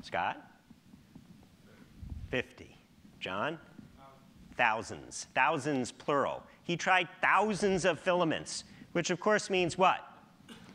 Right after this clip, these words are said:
He failed thousands of times before he found the filament that actually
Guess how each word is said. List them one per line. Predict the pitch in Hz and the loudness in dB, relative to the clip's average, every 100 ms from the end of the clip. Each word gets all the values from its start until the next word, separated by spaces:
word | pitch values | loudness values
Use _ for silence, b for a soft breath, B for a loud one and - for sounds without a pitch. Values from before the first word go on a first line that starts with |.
| - | -4
He | 175 175 | 0 0
failed | - 202 208 180 120 117 - | 2 2 4 4 2 -2 -2
thousands | 151 135 165 175 143 135 110 | 2 4 6 4 2 0 0
of | 117 - | -4 -2
times | 156 147 98 82 87 | 0 0 0 -4 -10
before | - 127 156 160 | -8 -4 0 0
he | 165 | 0
found | 151 131 143 | 0 0 -2
the | |
filament | - 101 92 92 123 | -2 -2 -2 -4 -4
that | 135 | 0
actually | 117 110 - 123 117 117 | 2 0 -2 -4 -4 -6